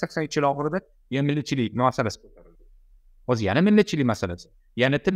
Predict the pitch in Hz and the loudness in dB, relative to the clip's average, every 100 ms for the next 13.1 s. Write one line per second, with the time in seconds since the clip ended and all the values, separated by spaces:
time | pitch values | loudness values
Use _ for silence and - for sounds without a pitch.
0 | 185 - 143 117 - 92 - _ _ _ | 2 2 -2 -2 -6 -16 -20 _ _ _
1 | - 135 139 175 170 160 170 170 - - | -6 -6 -2 0 0 2 0 0 -4 -2
2 | 151 156 185 - 135 - 165 160 - 175 | 0 0 -4 0 0 0 -6 -6 -4 -2
3 | 131 143 240 233 175 - - 92 85 _ | 0 0 0 -2 -2 -4 -6 -8 -10 _
4 | _ _ _ _ _ _ _ _ - 160 | _ _ _ _ _ _ _ _ 0 2
5 | 185 185 220 - 147 190 240 254 - 226 | 2 2 0 -2 0 0 0 -4 0 -2
6 | 196 180 143 123 - 113 95 196 - - | 0 0 0 -2 -4 -6 -6 -6 -8 -6
7 | 170 - - - - - 156 - 127 113 | -6 -6 -20 -18 -12 -2 0 2 0 0
8 | 113 104 - _ _ _ _ _ _ _ | -4 -6 -16 _ _ _ _ _ _ _
9 | _ - _ - _ _ _ _ _ 107 | _ -20 _ -20 _ _ _ _ _ -4
10 | 104 101 - 107 117 127 165 185 160 _ | -2 -2 -6 -6 -2 2 2 2 0 _
11 | _ - 127 117 - - 165 - - 233 | _ -4 -2 -2 -4 -2 -2 -2 0 0
12 | 196 196 180 170 165 - 151 123 - 143 | 2 2 2 0 -4 -2 0 0 0 2
13 | 190 | 2